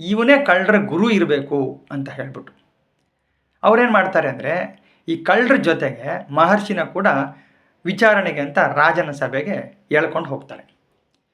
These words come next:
ಈ ವಿಚಾರಣೆ ಕಾಲದಲ್ಲಿ ಕೂಡ ಮಹರ್ಷಿ ಮೌನವಾಗಿಯೇ ಇದ್ದಿದ್ರಿಂದ ಅವನನ್ನು ಕಳ್ಳರ ಗುರು ಅಂಥೇಳಿ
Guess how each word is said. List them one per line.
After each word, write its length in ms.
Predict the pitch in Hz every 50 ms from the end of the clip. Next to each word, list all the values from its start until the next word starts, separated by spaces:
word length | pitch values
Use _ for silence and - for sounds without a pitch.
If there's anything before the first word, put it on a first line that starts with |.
| _ _ _ _ _ _ -
ಈ 80 | 196 196
ವಿಚಾರಣೆ 640 | 156 175 202 202 254 262 277 277 269 262 262 254 254
ಕಾಲದಲ್ಲಿ 440 | 220 220 214 208 214 208 208 202 202
ಕೂಡ 180 | 190 170 170 226 196 147 139 147 165 - - 147
ಮಹರ್ಷಿ 640 | 151 156 165 180 180 180 - 208 170 135 135 135 - - - - _ -
ಮೌನವಾಗಿಯೇ 680 | 151 156 175 196 226 240 240 233 220 202 196 196 190 180
ಇದ್ದಿದ್ರಿಂದ 500 | 170 147 151 165 143 143 139 135 131 131 175 180 139 123 131 135 - - _ _ _ _ _ _ _ _ _ -
ಅವನನ್ನು 380 | 175 190 202 196 190 185 180
ಕಳ್ಳರ 320 | 180 - 156 185 202 214 202
ಗುರು 340 | 202 - 160 175 190 180
ಅಂಥೇಳಿ 640 | 165 147 139 - 185 202 220 147 135 135 139 - -